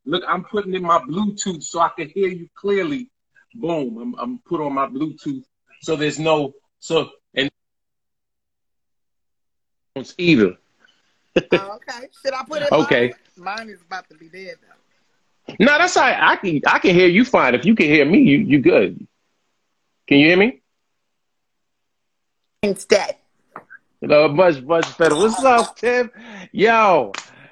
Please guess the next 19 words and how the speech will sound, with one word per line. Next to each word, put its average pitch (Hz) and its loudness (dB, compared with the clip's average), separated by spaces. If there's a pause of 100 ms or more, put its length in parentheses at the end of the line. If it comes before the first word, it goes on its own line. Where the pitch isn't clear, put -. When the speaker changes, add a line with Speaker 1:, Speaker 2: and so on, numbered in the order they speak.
(160)
Speaker 1:
let, 196 0
let 190 2
me 226 -4
just, 190 -2
for, 175 -4
for 170 -2
all 190 0
the, 185 -2
all 180 -2
the 180 -4
people, 165 -6
'cause 165 -2
I, 156 2
I 151 -2
see 175 -12
the 147 -4
numbers 160 -8
just 151 -8
jump. 156 0